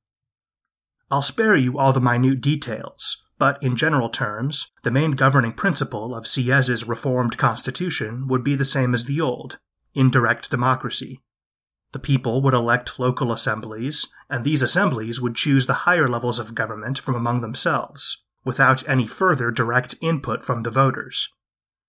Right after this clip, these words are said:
Sieyès believed this would preserve the ideal of democracy, while also preserving stability and preventing demagoguery and mob rule. Executive power would be wielded by a committee,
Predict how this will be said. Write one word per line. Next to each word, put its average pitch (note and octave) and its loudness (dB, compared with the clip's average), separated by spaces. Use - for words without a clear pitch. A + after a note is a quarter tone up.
Sieyès F3+ 2
believed A#2+ -4
this E3+ 2
would B2+ -2
preserve B2 2
the B2+ -6
ideal A#2 -2
of A2 -6
democracy, B2+ -4
while B2 -2
also C#3 2
preserving A#2 0
stability C3+ 0
and A2+ -8
preventing C3 2
demagoguery A#2+ 2
and A#2 -6
mob A2+ 2
rule. B2+ -2
Executive C#3+ 2
power A2+ 0
would B2+ 0
be B2+ 0
wielded B2 2
by A2+ 0
a A2 -4
committee, - -2